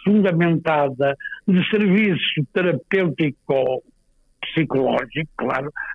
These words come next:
terapêutico, numa inclusão psicossocial, a toda esta gente que foi vitimada. Quer dizer, o, o, a grande redenção,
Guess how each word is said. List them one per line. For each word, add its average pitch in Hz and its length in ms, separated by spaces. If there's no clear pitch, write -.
terapêutico, 165 720
numa 160 220
inclusão 156 540
psicossocial, 147 1200
a 220 80
toda 226 280
esta 214 360
gente 196 320
que - 160
foi 208 140
vitimada. 190 1000
Quer 269 160
dizer, 175 140
o, 214 60
o, 190 580
a 190 80
grande 226 440
redenção, 175 680